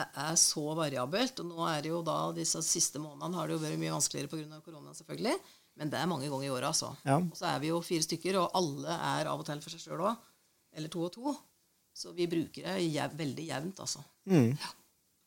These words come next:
Speaker 1: det vil jeg si.
Speaker 2: Men ingen planer om å flytte hjem igjen for godt enda?
Speaker 1: Nei, jeg har ikke det. Og så er det det at de får barnebarn og sånn etter hvert, ikke sant?
Speaker 2: Ja.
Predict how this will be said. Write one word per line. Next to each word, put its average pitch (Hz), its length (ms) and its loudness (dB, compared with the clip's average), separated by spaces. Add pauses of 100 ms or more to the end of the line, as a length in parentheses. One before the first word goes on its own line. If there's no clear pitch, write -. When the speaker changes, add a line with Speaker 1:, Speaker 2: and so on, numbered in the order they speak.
Speaker 1:
det 156 100 -20
vil 165 140 -16
jeg - 80 -12
si. 175 100 -16 (960)
Speaker 2:
Men 127 140 4
ingen 117 180 10
planer 117 240 12
om 120 80 12
å - 40 8
flytte 131 200 6
hjem 113 120 8
igjen - 120 2
for 120 140 8
godt - 320 2 (100)
enda? 131 240 8
Speaker 1:
Nei, 185 240 10
jeg 190 200 2
har 165 120 4
ikke 220 160 -2
det. 175 160 4
Og 202 80 2
så 233 120 2
er 214 80 4
det 240 40 0
det 233 80 4
at 214 160 -4
de 226 120 -8
får 233 160 -4
barnebarn 160 440 2
og 160 60 2
sånn 175 140 2
etter 196 180 0
hvert, - 180 -4
ikke - 80 -2
sant? 311 320 2
Speaker 2:
Ja. 113 140 12